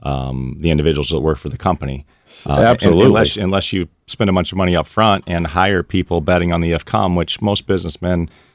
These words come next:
Speaker 1: and
Speaker 2: Yeah.
Speaker 1: businesswomen don't do that. <laughs>
Speaker 2: Yeah,
Speaker 1: So, yeah, if
Speaker 2: exactly.
Speaker 1: you, if your goal, and that's what you're promoting, that you're gonna grow that fast, um, that, that's typically not, uh, that's not a good thing, at least
Speaker 2: Yeah.
Speaker 1: for the, for the person who's getting work done by that company.
Speaker 2: So, so I started researching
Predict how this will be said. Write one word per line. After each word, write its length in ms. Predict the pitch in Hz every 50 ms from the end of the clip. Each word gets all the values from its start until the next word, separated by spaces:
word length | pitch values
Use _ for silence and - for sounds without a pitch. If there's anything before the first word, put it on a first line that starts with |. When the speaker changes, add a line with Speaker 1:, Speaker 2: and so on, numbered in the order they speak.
| _ -
Speaker 1:
and 120 | 85 80
Speaker 2:
Yeah. 160 | 98 123 123 117
Speaker 1:
businesswomen 400 | 107 95 95 92 90 85 80 71
don't 240 | 101 95 90 80
do 160 | - 95 90 85
that. 400 | 95 92 - - - - 104 -
<laughs> 40 |
Speaker 2:
Yeah, 160 | 135 139 127 139
Speaker 1:
So, 60 | 165
yeah, 80 | 135
if 60 | 117 120
Speaker 2:
exactly. 800 | 110 104 101 101 120 120 120 120 123 117 110 98 92 95 95 90
Speaker 1:
you, 60 | 87
if 120 | 101 -
your 140 | 107 113 110
goal, 320 | 95 101 101 101 101 101 98
and 80 | 92
that's 180 | 92 92 92 -
what 140 | 101 85 -
you're 80 | 87 78
promoting, 360 | - - 87 90 87 87 82
that 120 | 76 - -
you're 60 | -
gonna 160 | - 85 82
grow 220 | 73 87 87 82 80
that 220 | 80 85 82 -
fast, 640 | - - 85 87 85 82 82 80 - - - - - -
um, 360 | 82 80 78 78 78 76 73
that, 180 | 76 80 80
that's 240 | - 80 80 - -
typically 480 | - - - - - 82 - - 76 73
not, 340 | 73 76 76 76 73 - -
uh, 120 | 76 71
that's 240 | 71 82 87 - -
not 160 | 110 87 76
a 40 | 73
good 220 | 71 80 78 - -
thing, 160 | - 67 69 - - - -
at 60 | 98
least 160 | 101 113 113 -
Speaker 2:
Yeah. 260 | 135 139 127 107 98
Speaker 1:
for 20 | 90
the, 40 | -
for 100 | 127 113
the 60 | 104
person 280 | - - 107 98 - 98
who's 160 | 87 92 80
getting 220 | 76 101 90 82 78
work 200 | 82 95 85 -
done 180 | - 78 76 73
by 120 | 73 73
that 180 | 67 64 - -
company. 400 | - - - - - 71 71 71
Speaker 2:
So, 300 | - - - 139 139 127
so 160 | 120 - 151 143
I 140 | 147 165
started 340 | 175 - - 151 139 135 123
researching 840 | 120 117 127 127 113 - - 123 117 - - 117 110 104 101 101 98